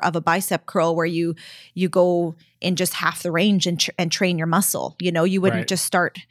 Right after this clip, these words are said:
Speaker 1: up here and then just bring your, bring your arm up. You would,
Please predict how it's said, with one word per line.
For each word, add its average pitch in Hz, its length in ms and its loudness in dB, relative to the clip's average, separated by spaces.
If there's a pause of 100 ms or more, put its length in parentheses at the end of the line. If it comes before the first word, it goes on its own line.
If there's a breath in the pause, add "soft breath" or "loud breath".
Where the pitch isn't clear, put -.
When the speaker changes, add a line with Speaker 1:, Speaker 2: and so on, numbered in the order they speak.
(460 soft breath)
Speaker 1:
up 185 160 -4
here 196 260 2
and 180 100 0
then 175 140 -2
just 175 240 -6
bring 170 220 -2
your, 165 320 -2 (180)
bring 175 160 0
your 160 140 -4
arm 202 180 2
up. 139 200 0
You 165 120 0
would, 151 180 -2